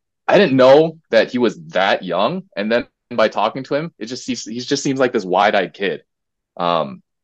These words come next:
and, uh, I just, I just want the best for him, uh, 'cause I feel like the sky is the limit for him, and he's,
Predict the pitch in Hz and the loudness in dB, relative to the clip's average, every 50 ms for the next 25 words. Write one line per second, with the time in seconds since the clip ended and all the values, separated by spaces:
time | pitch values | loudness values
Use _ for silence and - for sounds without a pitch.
0 | _ - 104 104 95 90 87 85 76 - _ _ _ _ _ _ _ _ _ _ | _ -2 0 0 2 0 0 -2 -6 -12 _ _ _ _ _ _ _ _ _ _
1 | _ _ _ _ _ _ _ _ _ _ _ _ _ _ _ _ _ - 101 101 | _ _ _ _ _ _ _ _ _ _ _ _ _ _ _ _ _ 2 2 4
2 | 104 98 107 123 139 - - - 101 110 120 127 - 120 113 110 - 98 87 90 | 4 4 4 2 0 -4 -4 -4 -2 -2 -2 -4 -4 -2 -2 -2 -2 -2 -4 -6
3 | 90 98 - - 92 82 78 73 67 - _ _ _ - - 90 87 85 85 82 | -6 -8 -8 -10 -10 -10 -10 -10 -12 -14 _ _ _ -4 -2 0 2 2 2 2
4 | 82 78 71 - - _ _ _ - 101 90 82 - - _ _ 87 90 87 - | 0 -2 -2 -6 -10 _ _ _ -4 -4 -4 -4 -8 -16 _ _ -4 -4 -4 -4
5 | - 101 95 95 92 90 - - 92 - - 92 92 87 80 _ _ _ - 90 | -4 -2 -2 0 -2 -2 -4 -8 -8 -4 -2 -2 -2 -2 -4 _ _ _ -14 -10
6 | - 90 87 90 95 95 - 110 107 110 - - 92 87 85 78 - | -6 -6 -4 -4 -4 -6 -6 -8 -8 -8 -8 -8 -8 -10 -10 -14 -14